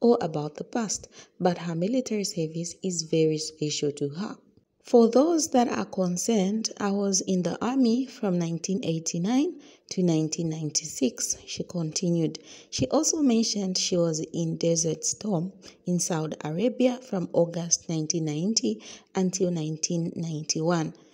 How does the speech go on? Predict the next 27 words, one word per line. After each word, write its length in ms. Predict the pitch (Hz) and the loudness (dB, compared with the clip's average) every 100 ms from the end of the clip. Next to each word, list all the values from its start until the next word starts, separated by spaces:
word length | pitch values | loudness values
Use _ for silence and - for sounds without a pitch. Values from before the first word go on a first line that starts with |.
| - _ | -20 _
She 220 | - 254 | -2 0
is 240 | 277 247 - | 2 0 -2
proud 440 | - 180 170 170 | -2 0 0 -2
that 200 | 165 156 | -4 -2
she 460 | - - 277 311 226 | -2 0 -2 0 -2
is 120 | 226 226 | -4 -4
a 60 | |
United 560 | 165 156 147 156 156 156 | -4 -2 -4 -4 -6 -6
States 420 | - - 147 - - | -6 -6 -4 -4 -4
Army 360 | 151 151 147 143 | -6 -6 -4 -4
veteran. 500 | 151 185 - - - - _ _ | -2 -4 -6 -10 -12 -18 _ _
To 120 | - | -4
prove 380 | 247 - 277 302 | -4 2 4 4
her 180 | - 220 | 0 -4
point, 520 | - 233 196 254 285 - - | 2 4 4 2 0 -4 -8
she 180 | - | -2
shared 400 | 208 - 226 226 - | 0 2 2 2 0
an 160 | 190 185 - | -2 -2 0
older 240 | 208 208 | 0 0
post 460 | 208 - 302 - - | -2 0 0 -2 -4
from 280 | - 180 | 0 0
her 160 | 175 175 | 0 -4
feed 480 | - 262 254 254 - - _ | -2 2 4 2 -2 -12 _
to 120 | - 185 | -2 0
her 180 | 180 | 0
Instagram 680 | 175 185 185 175 170 160 160 | -2 -2 -2 -2 -2 -4 -4
stories. 680 | - 269 277 170 - - | -2 2 2 2 -4 -10